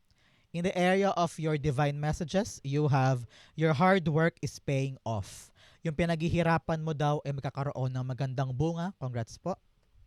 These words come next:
Show the world the real you. Yes, ipakita mo daw yung sino ka talaga.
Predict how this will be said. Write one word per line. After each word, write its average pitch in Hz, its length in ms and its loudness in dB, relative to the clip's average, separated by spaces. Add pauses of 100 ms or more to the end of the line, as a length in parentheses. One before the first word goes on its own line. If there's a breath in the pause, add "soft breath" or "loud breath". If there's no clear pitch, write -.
(440 soft breath)
Show 190 400 2
the 185 120 6
world 160 440 4
the 135 160 2
real 139 400 0
you. 117 640 0
Yes, 151 320 2 (320 loud breath)
ipakita 165 560 -2
mo 156 160 -2
daw 143 240 0
yung 135 320 -8 (240 soft breath)
sino 175 320 -4
ka 156 80 -6
talaga. 117 400 -6